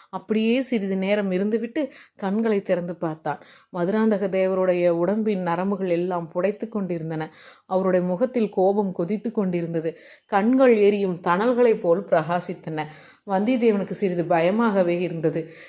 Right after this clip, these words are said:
இளவரசருடைய ஆசை வெறி அளவுக்கு அதிகமாக கிளப்பி விட்டுட்டோமோ என்றும் பயந்து போனான். "மறுபடியும் பார், நன்றாக பார்த்து சொல்," என்றார் மதுராந்தகர். "இளவரசே, அதில் பயன் இல்லை.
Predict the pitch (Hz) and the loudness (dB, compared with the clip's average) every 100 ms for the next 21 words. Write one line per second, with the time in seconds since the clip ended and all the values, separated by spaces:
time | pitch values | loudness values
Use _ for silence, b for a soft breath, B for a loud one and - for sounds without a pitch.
0 | B 294 320 320 294 247 220 185 214 226 | B 2 4 6 4 4 4 6 4 2
1 | 247 208 196 175 175 220 214 160 185 214 | 0 2 2 2 2 0 0 0 0 0
2 | 208 220 214 190 214 196 196 208 202 240 | 0 -2 0 -2 -2 -6 -4 -2 2 4
3 | 277 233 185 175 214 196 165 180 180 180 | 4 4 0 -2 -2 2 2 0 -2 -2
4 | 175 165 151 151 B B B - 170 180 | -2 0 -2 -6 B B B -6 -2 2
5 | 220 240 269 254 247 208 - - - - | 4 4 4 6 8 6 4 -4 -16 -4
6 | 190 202 226 226 226 226 214 220 - 208 | 0 2 4 4 4 4 4 0 0 0
7 | 151 - - 180 165 170 160 165 180 156 | 0 -6 -12 -8 -2 0 0 0 -6 -4
8 | 160 160 160 156 156 - _ _ _ _ | -4 -4 -6 -6 -8 -14 _ _ _ _
9 | _ _ _ - 143 147 156 160 160 196 | _ _ _ -14 -6 -4 -2 -2 -2 0
10 | 220 247 B B - 233 254 247 254 285 | 0 0 B B -6 -2 -2 0 2 2
11 | 359 330 220 180 160 | 2 2 2 2 -2